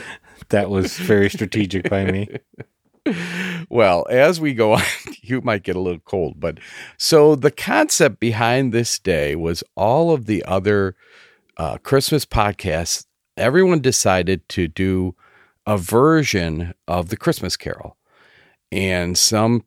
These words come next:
Speaker 2: people are doing, you know, cartoon versions, um, you know, the Alastair Sims version, Scrooge, you know, trying to
Speaker 1: Mm-hmm.
Speaker 2: cover as much ground as possible. So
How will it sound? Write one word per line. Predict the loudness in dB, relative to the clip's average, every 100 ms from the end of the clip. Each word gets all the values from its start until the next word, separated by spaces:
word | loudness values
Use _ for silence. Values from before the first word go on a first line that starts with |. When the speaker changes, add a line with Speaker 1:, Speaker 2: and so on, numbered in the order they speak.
| _
Speaker 2:
people | -4 -2 2 2
are | 2
doing, | 0 0 -2 -4
you | -6 -8
know, | -8
cartoon | -12 -12 -4 0 2 4
versions, | 4 4 2 0 0 0 -2 -4 -6 -10
um, | -10 -10 -14 -18 _ -20 _
you | -6
know, | -4
the | 0 0
Alastair | 0 -2 -4 -4
Sims | -2 0 2 2 0 0
version, | 2 2 2 0 -2 0 0 -2
Scrooge, | -2 -4 2 4 6 6 4 2 -2 -4
you | -2
know, | 0 -2 -6 -14 -8 2
trying | 4 6
to | 4
Speaker 1:
Mm-hmm. | 2 -4
Speaker 2:
cover | 0 2 4 0
as | -2 -2
much | 0 -2 -2
ground | -2 -2 -2 -4
as | -6
possible. | -6 -6 -6 -6 -2
So | 4 4 4